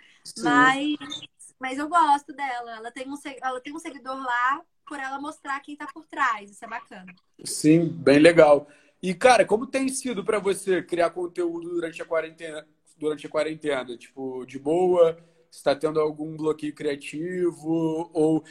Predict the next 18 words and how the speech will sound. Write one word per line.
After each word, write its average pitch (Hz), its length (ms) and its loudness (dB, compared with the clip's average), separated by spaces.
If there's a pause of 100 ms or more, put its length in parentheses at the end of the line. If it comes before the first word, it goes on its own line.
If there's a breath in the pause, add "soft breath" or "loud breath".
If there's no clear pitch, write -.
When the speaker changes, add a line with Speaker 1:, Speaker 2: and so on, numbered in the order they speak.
(120 loud breath)
Speaker 1:
porque 190 340 2 (120)
eu 208 100 4
tenho 220 260 2
visto, 214 520 -12 (160)
eu, 202 260 -8
eu 226 80 -2
até 220 180 -2
comentei 240 400 -2
isso 202 120 -12
no 202 80 -14
início 190 180 -12
do 202 80 -6
nosso 196 200 -6
papo, 143 380 0
né? 139 200 -6 (480)
É, 143 420 0
muito 170 400 -8
influenciador 208 1040 -2